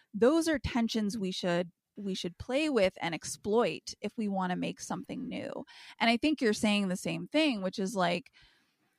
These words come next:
to dismiss things that are nostalgic, uh, or just the idea of a s-, nostalgia wholeheartedly simply because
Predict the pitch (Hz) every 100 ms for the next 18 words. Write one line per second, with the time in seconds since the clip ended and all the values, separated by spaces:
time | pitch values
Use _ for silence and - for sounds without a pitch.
0 | _ _ - - 262 247 - 240 254 285
1 | 277 - 254 247 240 214 208 196 196 185
2 | - 202 175 180 180 175 170 - - -
3 | - 175 170 175 196 196 190 196 - 220
4 | 196 185 185 190 185 - 180 180 - -
5 | _ 220 - - 175 180 185 170 170 180
6 | - _ _ - 202 190 - 190 190 180
7 | 170 180 _ - 277 269 240 214 190 -
8 | 240 190 185